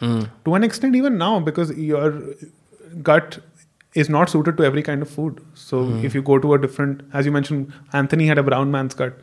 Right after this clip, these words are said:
Speaker 2: But if you, uh, go to a certain region where cer-, your body doesn't know something and it's not able to digest something, then it will screw you up in certain
Speaker 1: Hmm.
Speaker 2: ways. So yeah, it's a, it's a very hard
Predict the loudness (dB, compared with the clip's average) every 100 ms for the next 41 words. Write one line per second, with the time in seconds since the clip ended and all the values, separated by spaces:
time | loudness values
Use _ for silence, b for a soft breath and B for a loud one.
0 | b b -4 -2 0 0 -2 -4 -12 -14
1 | -12 0 2 4 2 0 -2 -4 -4 -4
2 | -2 -2 -2 -8 -10 -4 0 0 0 2
3 | 2 2 2 2 2 0 -2 -2 -2 -2
4 | -4 B B -8 -2 2 2 4 4 2
5 | 0 -4 -2 -2 -4 -6 -4 -2 -4 -6
6 | 0 2 2 0 -2 -8 -12 -20 _ -6
7 | 0 2 2 2 0 -2 -8 -12 -18 B
8 | B B B _ 2 4 4 2 0 0
9 | -2 0 4 4